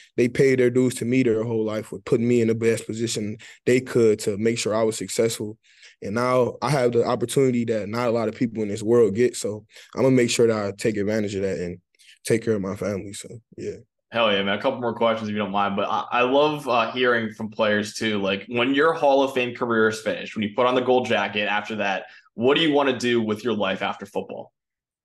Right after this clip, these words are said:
Speaker 1: Okay, so I tell a lot of people what I wanna do after football. So after football, I wanna be like, you know, you know how, um, Stephen A Smith and Skip Bayless are, like, how they have their little undisputed channel and
Speaker 2: Mm-hmm.
Speaker 1: stuff like that. I wanna be like someone like that,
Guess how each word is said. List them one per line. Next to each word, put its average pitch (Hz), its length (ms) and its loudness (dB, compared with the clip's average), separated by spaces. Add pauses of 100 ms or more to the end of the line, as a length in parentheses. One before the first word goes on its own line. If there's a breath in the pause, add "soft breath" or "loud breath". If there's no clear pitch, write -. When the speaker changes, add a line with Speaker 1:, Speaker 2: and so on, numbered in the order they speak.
(500)
Speaker 1:
Okay, 113 400 2
so 107 320 2
I 135 100 0
tell 147 200 4
a - 20 6
lot 143 180 4
of 135 60 2
people 120 240 0
what 117 100 4
I 117 60 2
wanna 113 180 -2
do 110 140 -2
after 117 240 -2
football. 101 340 -8
So 98 360 -8 (300)
after 143 300 0
football, 127 420 2
I 123 40 4
wanna 123 240 2
be 113 180 -2
like, 95 400 -6 (680)
you 147 80 4
know, 143 260 6
you 120 120 0
know 135 100 4
how, 113 480 -2 (500)
um, 113 540 -2 (100)
Stephen 135 400 4
A 123 80 4
Smith 127 420 2
and 113 120 -4
Skip - 340 0
Bayless 127 360 4
are, 123 140 4
like, 110 160 -2
how 113 120 -2
they 113 100 2
have 113 200 -4
their 107 120 0
little 107 220 -4
undisputed 113 640 0
channel 110 340 0
and 110 100 2
Speaker 2:
Mm-hmm. 143 180 0
Speaker 1:
stuff - 300 -16
like 87 100 -8
that. 107 320 0 (140 loud breath)
I 117 60 0
wanna 147 160 6
be 139 140 4
like 120 200 2
someone 127 320 4
like 110 220 -2
that, 127 240 2